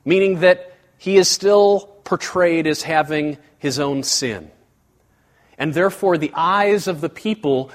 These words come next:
move beyond David to the ultimate son of David who was still to come. David was not the offspring of promise,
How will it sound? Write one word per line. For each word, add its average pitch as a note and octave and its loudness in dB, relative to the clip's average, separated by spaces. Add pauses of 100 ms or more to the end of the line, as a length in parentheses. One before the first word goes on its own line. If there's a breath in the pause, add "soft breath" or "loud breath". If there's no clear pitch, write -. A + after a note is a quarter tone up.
move D#3 0
beyond E3 0
David C3+ -2 (180 loud breath)
to E3+ -4
the D#3+ 2
ultimate F3+ 0
son D#3 -2
of B2 -4
David C3 -2
who C#3+ -6
was C#3 -4
still C3+ -4
to C3 -10
come. C#3+ -4
David F#3+ 4
was F#3 0
not F#3+ 0
the G3+ -2
offspring F3 0
of D3 -8
promise, C#3 -4